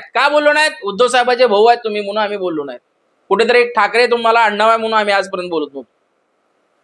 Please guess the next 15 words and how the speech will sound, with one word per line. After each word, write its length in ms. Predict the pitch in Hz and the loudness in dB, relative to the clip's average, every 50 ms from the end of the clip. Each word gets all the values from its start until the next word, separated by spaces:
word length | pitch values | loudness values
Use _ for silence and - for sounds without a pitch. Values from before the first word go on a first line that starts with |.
| _ - | _ -2
पण 120 | 190 208 | -2 0
तुम्ही 280 | 196 220 233 277 302 302 | 2 2 4 4 4 4
एवढी 260 | 277 247 247 262 320 | 4 4 4 2 0
पातळी 340 | 339 - 262 254 247 285 294 | 0 0 0 0 0 0 0
तुम्ही 220 | 254 277 285 277 - | 0 0 0 -2 -2
खाली 260 | - 185 208 247 269 | -2 -2 0 0 2
घालवली 340 | 262 247 214 226 233 240 240 | 2 2 2 2 2 4 2
आहे, 240 | 226 196 151 131 131 - _ _ _ _ _ _ _ _ _ _ _ _ _ _ _ _ _ _ _ - | 2 2 0 -2 -8 -14 _ _ _ _ _ _ _ _ _ _ _ _ _ _ _ _ _ _ _ -6
तुम्ही 200 | 185 220 262 277 | -2 -2 0 2
त्या 120 | 285 277 | 2 0
नारायण 340 | 277 269 262 254 269 294 285 | 2 2 2 2 2 2 2
राणेच्या 280 | 285 277 277 277 294 285 | 0 0 0 0 -2 0
पंक्तीत 300 | 285 277 247 226 247 262 | 0 -2 -2 -2 -2 0
जाऊन 200 | 254 254 247 247 | 0 0 0 0
बसलेला. 360 | 220 196 - 165 151 135 | -2 -4 -4 -6 -8 -8